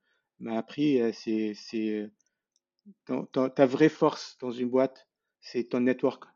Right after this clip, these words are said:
aussi en interne et non pas seulement à l'extérieur. C'est pas seulement le network avec les clients, avec le business, ta capacité à closer des deals, à renouveler des contrats ou à,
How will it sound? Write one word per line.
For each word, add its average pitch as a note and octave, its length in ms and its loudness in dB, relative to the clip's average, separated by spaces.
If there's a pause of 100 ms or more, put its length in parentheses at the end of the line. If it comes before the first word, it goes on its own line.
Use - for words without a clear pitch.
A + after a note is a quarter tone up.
(180)
aussi C#3 240 -4
en B2+ 140 2
interne C3 340 0
et A#2 40 -2
non A#2 120 -2
pas C3 140 -4
seulement B2 240 -4
à A#2 60 -4
l'extérieur. A#2 540 -6
C'est - 80 -6
pas D3 140 2
seulement C#3+ 300 4
le C3 120 6
network B2+ 400 2
avec A#2 240 -2
les A#2 80 -6
clients, B2 420 0
avec A#2 220 -4
le A#2 80 -4
business, A#2+ 480 -6
ta A2+ 80 -10
capacité A#2+ 460 -10
à A#2 80 -4
closer A#2+ 260 -2
des B2 120 0
deals, A#2+ 340 -4
à A2+ 60 -2
renouveler A2+ 340 -2
des A2+ 100 0
contrats A#2 540 -2
ou A2 140 -2
à, G#2+ 180 -6